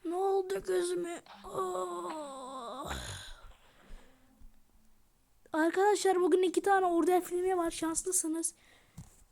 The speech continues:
Uzun oldu. Bir tane daha atayım dedim. Neyse.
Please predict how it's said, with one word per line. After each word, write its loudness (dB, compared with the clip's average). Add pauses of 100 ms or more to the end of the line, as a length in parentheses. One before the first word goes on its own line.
(920)
Uzun 0
oldu. 0
Bir 2
tane 0
daha 4
atayım 0
dedim. -2 (640)
Neyse. -2